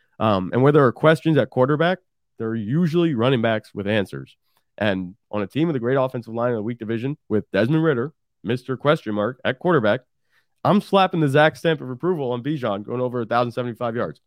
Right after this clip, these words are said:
There it is. Just did it. This one is as guaranteed as any pick on Underdog right now, I think.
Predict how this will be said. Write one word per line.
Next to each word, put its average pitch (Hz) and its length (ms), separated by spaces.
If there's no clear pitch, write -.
There 127 120
it 131 60
is. 110 340
Just 107 220
did 117 160
it. 78 120
This 190 240
one 262 180
is 170 340
as 151 240
guaranteed 147 380
as 127 80
any 127 160
pick 113 220
on 113 40
Underdog 104 400
right 95 140
now, 82 240
I 113 80
think. 78 240